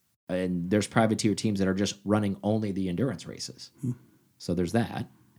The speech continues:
Speaker 1: I don't know. It, it is a little
Speaker 2: You'll learn when
Speaker 1: I
Speaker 2: we
Speaker 1: brought,
Speaker 2: learn.
Speaker 1: I brought it up because
Speaker 2: Yeah.
Speaker 1: I, I thought it was interesting, and it is a little confusing.
Speaker 2: And I can't find any info on, like,
Speaker 1: Yeah.
Speaker 2: that separates anything, like you said.
Speaker 1: Well, maybe, again, they're playing their cards close to them, right? So either
Speaker 2: Maybe.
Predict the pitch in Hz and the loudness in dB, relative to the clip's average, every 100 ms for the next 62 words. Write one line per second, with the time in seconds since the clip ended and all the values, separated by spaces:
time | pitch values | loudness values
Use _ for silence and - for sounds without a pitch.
0 | _ _ _ _ _ _ - 123 92 95 | _ _ _ _ _ _ 2 4 6 4
1 | 101 131 156 135 123 117 117 104 92 120 | 4 6 8 8 8 8 8 6 2 2
2 | 127 135 139 139 147 165 190 104 113 120 | 4 6 6 8 10 12 10 8 6 10
3 | 147 196 123 123 - 110 107 101 98 104 | 10 10 8 6 6 6 8 8 6 4
4 | 92 - 113 104 85 85 120 123 87 85 | 2 4 4 4 2 2 2 2 -2 0
5 | 85 82 107 110 85 92 98 85 76 110 | 2 4 4 4 4 4 2 -2 2 4
6 | 92 139 131 123 123 117 107 98 92 92 | 6 6 6 4 2 -2 -2 -2 -4 -6
7 | 85 - 64 - - - - - - 123 | -8 -8 -10 -12 -14 -14 -14 -16 -2 4
8 | 120 - - 101 - 104 92 - 95 92 | 4 4 -8 -6 -6 -8 -12 -10 -10 -10
9 | 95 - - - - - _ - 104 107 | -10 -10 -12 -12 -16 -20 _ 0 4 6
10 | 107 101 87 90 90 87 87 85 85 - | 6 6 6 4 2 2 2 2 -2 -6
11 | _ - 82 76 69 - 76 71 - 82 | _ -4 -2 -2 -4 -4 -4 -6 -6 -6
12 | - - 65 65 71 - - 147 147 - | -4 -8 -8 -8 -8 -10 -8 -8 -8 -8
13 | 151 143 | 0 4